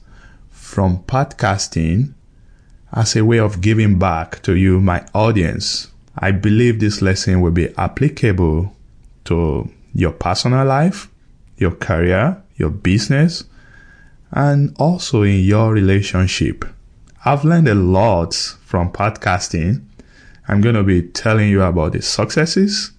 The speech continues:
as well as the challenges that I've encountered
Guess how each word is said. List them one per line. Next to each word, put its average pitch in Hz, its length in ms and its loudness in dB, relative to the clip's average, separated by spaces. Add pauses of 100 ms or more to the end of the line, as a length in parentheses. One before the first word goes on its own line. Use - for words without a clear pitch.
(440)
as 101 340 -4
well 104 720 2
as 90 220 -2
the 87 100 0
challenges 87 1080 -2 (160)
that 87 180 -4
I've 85 220 -4 (140)
encountered 104 1040 -2